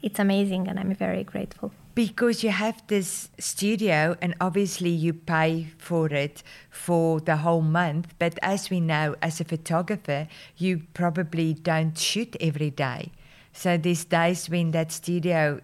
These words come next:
Speaker 2: is not usable.
Speaker 1: That is right. I don't shoot every day, and that's mostly by choice.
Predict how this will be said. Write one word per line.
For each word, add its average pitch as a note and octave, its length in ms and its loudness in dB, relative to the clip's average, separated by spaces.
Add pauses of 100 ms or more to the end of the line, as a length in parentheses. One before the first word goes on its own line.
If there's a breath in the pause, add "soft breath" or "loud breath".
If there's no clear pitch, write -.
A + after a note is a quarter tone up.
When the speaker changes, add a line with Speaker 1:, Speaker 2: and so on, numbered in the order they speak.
Speaker 2:
is D3 200 -4
not D#3+ 380 0
usable. D#3+ 600 -4 (180)
Speaker 1:
That G#3 380 0
is G3+ 360 4
right. G#3+ 640 4
I G3+ 140 4
don't G#3+ 400 6
shoot - 560 -2 (280)
every G3+ 300 4
day, F#3+ 480 2 (160)
and F#3+ 400 2 (160)
that's - 640 -2 (100)
mostly G#3 380 2
by F#3+ 180 2
choice. - 640 -2